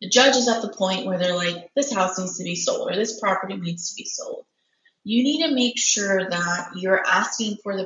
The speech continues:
parameters of how the house is supposed to be sold. So asking the judge to appoint a realtor,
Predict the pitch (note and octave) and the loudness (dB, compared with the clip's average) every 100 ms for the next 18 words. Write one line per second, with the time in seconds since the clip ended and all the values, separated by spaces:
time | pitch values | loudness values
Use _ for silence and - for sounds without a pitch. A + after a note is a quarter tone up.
0 | - - F#3 F3+ F3+ - F3 F3 - F3+ | -8 -6 -4 -4 -4 -4 -4 -6 -6 -6
1 | F3+ F3 F3 - _ _ _ _ _ _ | -4 -4 -6 -12 _ _ _ _ _ _
2 | _ _ _ _ - - G3+ F#3+ G3 E3+ | _ _ _ _ -8 0 2 4 2 0
3 | F#3 - - - F3 - - - D3+ - | -2 -4 -6 -4 -4 -4 -4 -4 -2 -2
4 | - - F3+ F3+ F3+ - - - - F#3+ | -4 0 2 2 0 -6 -20 -6 2 4
5 | - A#3+ A3+ A3+ G3+ G3 - G3+ - G3 | 4 2 2 2 4 4 4 0 -2 -2
6 | F#3+ F#3 F3 E3+ - - - - | -2 -2 -2 -2 -4 -4 -6 -10